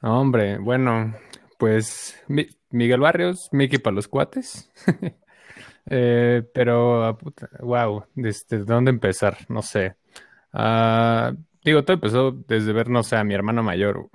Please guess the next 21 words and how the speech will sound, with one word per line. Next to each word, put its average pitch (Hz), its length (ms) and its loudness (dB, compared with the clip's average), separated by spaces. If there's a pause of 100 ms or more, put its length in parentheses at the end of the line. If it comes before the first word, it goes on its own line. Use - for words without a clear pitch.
jugar, 110 440 2 (420)
eh, 95 260 -8
americano, 110 600 -2 (180)
justo 113 320 -4
en 110 80 0
el 95 80 0
TEC. - 340 -4 (960)
Eh, 110 560 0
creo 127 160 0
que - 80 -4
son 127 140 2
de 127 80 4
mis 117 180 2
primeras 117 500 0
memorias 113 800 0 (260)
que - 120 -6
tengo 117 320 0
de 104 100 2
la 98 140 0
vida, 120 300 2
es - 520 -6